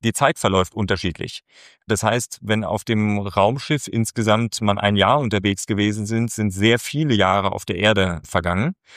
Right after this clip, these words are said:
Dazu gibt's ganze Science-Fiction-Bücher, Filme und sonst was, die auf diesem Prinzip arbeiten. Und Brian May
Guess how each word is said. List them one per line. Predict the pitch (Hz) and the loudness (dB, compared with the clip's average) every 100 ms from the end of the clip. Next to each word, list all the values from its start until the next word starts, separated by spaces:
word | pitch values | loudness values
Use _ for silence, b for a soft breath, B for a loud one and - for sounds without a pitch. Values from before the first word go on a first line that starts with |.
| B B B | B B B
Dazu | - 95 95 | -4 -2 -2
gibt's | 90 - | -4 0
ganze | 95 - 95 92 85 | 0 2 2 2 0
Science-Fiction-Bücher, | - 92 - 98 - - 98 95 92 95 110 113 104 95 | -2 -4 -4 -8 -6 0 2 2 0 0 -2 2 2 2
Filme | - 110 113 107 107 | 2 4 4 4 4
und | 95 | 2
sonst | 90 110 - | 0 0 -2
was, | 95 | -4
die | - 98 | 0 0
auf | 92 | 0
diesem | 104 95 95 92 | -2 0 0 0
Prinzip | 95 - 107 - | -2 -2 -2 0
arbeiten. | 90 98 110 139 135 B B B B _ | 2 2 0 0 -6 B B B B _
Und | - 104 - | 0 0 0
Brian | - 101 101 | 2 4 4
May | 101 113 123 165 | 4 4 2 -2